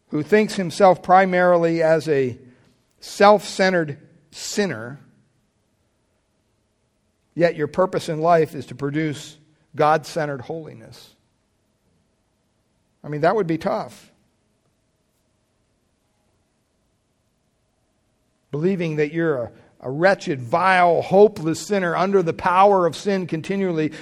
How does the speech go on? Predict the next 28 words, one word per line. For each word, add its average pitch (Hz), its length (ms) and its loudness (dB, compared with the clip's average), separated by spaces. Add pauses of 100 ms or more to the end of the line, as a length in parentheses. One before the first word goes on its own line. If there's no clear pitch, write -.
and 175 120 -2
yet 185 140 2
you're 165 80 -6
supposed 190 320 -2
to 180 60 -2
live 170 180 -2
a 151 80 0
holy 151 300 -2
life? 175 320 -6
Come 214 140 -6
on, 120 180 -8
God. 113 340 -10 (2500)
That's 175 180 -2
why 190 140 2
Paul 202 300 2
says, 190 300 0
"You 202 60 -6
know 220 100 -2
what? 220 280 0
You 208 160 -4
need 202 240 -2
to 196 80 -2
consider 185 560 -4
this, 151 680 -6 (880)
that 180 160 -6
you're 175 160 -2
dead 160 640 -2 (140)
to 143 340 -6